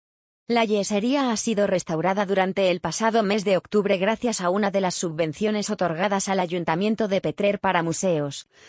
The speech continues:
y colecciones museográficas permanentes reconocidas y bienes muebles de la Comunidad Valenciana para el año dos mil veintitrés.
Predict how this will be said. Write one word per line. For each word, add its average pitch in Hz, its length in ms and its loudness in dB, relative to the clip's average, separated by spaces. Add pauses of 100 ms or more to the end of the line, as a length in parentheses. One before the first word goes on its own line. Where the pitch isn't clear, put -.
(560)
y 247 120 0
colecciones 233 600 0
museográficas 202 960 0
permanentes 196 640 0
reconocidas 196 720 -2
y 190 80 0
bienes 208 320 0
muebles 196 400 0
de 190 100 2
la 175 120 0
Comunidad 175 580 -2
Valenciana 190 640 0
para 190 260 0
el 165 80 0
año 208 240 2
dos 175 200 -2
mil 208 180 0
veintitrés. 165 760 -2